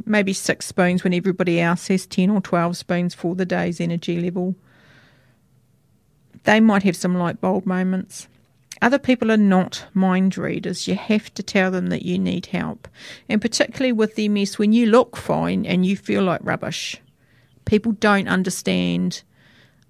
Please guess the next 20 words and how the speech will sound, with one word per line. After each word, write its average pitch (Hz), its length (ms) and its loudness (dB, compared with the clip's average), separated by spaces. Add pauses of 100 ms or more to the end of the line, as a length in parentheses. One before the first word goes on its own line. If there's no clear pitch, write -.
the 202 200 2
concept 208 480 2
of 185 120 0
someone 196 400 2
looking 220 300 0
really 180 180 -2
well 180 400 -2
and 190 140 0
actually 180 260 -2
being 180 340 0
quite - 600 -2
unwell. 185 640 -2 (880)
And 214 180 2
pain 202 380 0
is 196 140 0
something 196 320 0
that - 160 -6
people 202 260 0
don't 180 340 -2
see. 160 440 -6